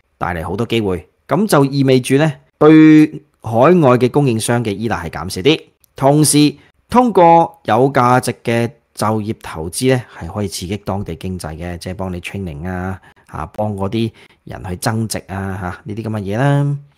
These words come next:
嗱，咁有超過一半嘅澳洲企業呢，而家係避開澳洲嘅供應商。咁樣呢，就保護佢哋公司呢，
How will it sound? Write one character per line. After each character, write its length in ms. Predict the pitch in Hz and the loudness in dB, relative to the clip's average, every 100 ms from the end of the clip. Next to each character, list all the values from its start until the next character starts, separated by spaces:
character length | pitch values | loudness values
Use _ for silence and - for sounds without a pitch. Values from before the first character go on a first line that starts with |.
| - | 0
嗱， 120 | 135 | 2
咁 160 | 202 247 | 4 4
有 100 | 240 | 4
超 240 | - 254 | 2 4
過 140 | 214 | 4
一 40 | 208 | 4
半 320 | 226 - 170 | 2 2 4
嘅 100 | 165 | 4
澳 160 | 160 165 | 4 4
洲 160 | 196 | 4
企 200 | 196 147 | 4 2
業 60 | 135 | 2
呢， 100 | 160 - _ _ | -2 -4 _ _
而 160 | 117 139 151 | -2 0 2
家 240 | 220 214 202 | 2 2 2
係 440 | 143 135 135 135 | 2 4 4 2
避 280 | 131 135 135 | 2 4 2
開 240 | 139 156 160 | 2 0 0
澳 260 | 123 113 117 | -2 -4 -2
洲 240 | 123 123 | -2 -2
嘅 140 | 104 | -4
供 160 | 87 101 | -6 -8
應 80 | 87 | -6
商。 180 | 101 92 _ _ - | -6 -8 _ _ -12
咁 100 | 101 | -4
樣 120 | 120 | 0
呢， 100 | 123 | 0
就 120 | 120 101 | -2 -4
保 160 | - | -4
護 180 | 110 120 | -4 -4
佢 140 | - 98 | -6 -8
哋 100 | 95 | -6
公 160 | 113 | -6
司 140 | 117 113 | -4 -4
呢， 140 | 113 | -6